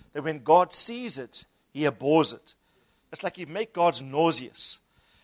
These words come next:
It, it's, like, so alien to everything that He, everything that He stands for. And so I want to encourage you that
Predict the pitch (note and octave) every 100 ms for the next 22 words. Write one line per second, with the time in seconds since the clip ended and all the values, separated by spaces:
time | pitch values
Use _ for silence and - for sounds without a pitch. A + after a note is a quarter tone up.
0 | _ - D#3 E3 - D#3 D3+ - - A3
1 | A3 A3 G#3+ - A3+ A#3 G3+ B2 - D#3+
2 | - A3+ G#3+ A3 G3+ F3+ F3 D3 C#3 G3
3 | - _ _ _ _ F3+ E3+ F3 E3+ D#3+
4 | C#3 B2+ A#2 - C#3+ C#3+ - A#2+ - _
5 | _ _ _ _ _ _ - D3 F3+ F3+
6 | E3+ B3 G#3 E3+ E3+ D#3+ D#3+ - C3 F3
7 | _ _ _ _ _ _ D3 D#3